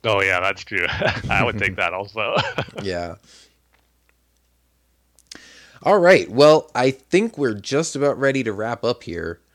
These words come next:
Speaker 2: Um, although I know you've got some, uh, you know, some listener feedback stuff you wanna get to. I don't know about you, but I'm starting to get blinky-eyed, and this episode's starting to get really long.
Speaker 1: Yeah. <laughs>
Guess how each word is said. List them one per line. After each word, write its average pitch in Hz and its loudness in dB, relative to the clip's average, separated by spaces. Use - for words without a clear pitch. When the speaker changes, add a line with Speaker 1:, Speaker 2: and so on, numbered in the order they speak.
Speaker 2:
Um, 90 -6
although 104 -2
I 101 -2
know 104 -4
you've 101 -6
got 104 -2
some, 95 -6
uh, 85 -6
you 90 -16
know, - -16
some 92 -12
listener 101 -8
feedback 92 -8
stuff - -14
you 98 -12
wanna 87 -10
get 82 -12
to. 85 -12
I 110 0
don't 135 0
know 120 0
about 98 -2
you, 98 -2
but - -8
I'm 120 -4
starting 127 -4
to 104 -6
get - -6
blinky-eyed, 90 -6
and 87 -8
this 110 -8
episode's 90 -8
starting 90 -8
to 92 -12
get 92 -12
really 92 -8
long. 85 -14
Speaker 1:
Yeah. - -6
<laughs> - -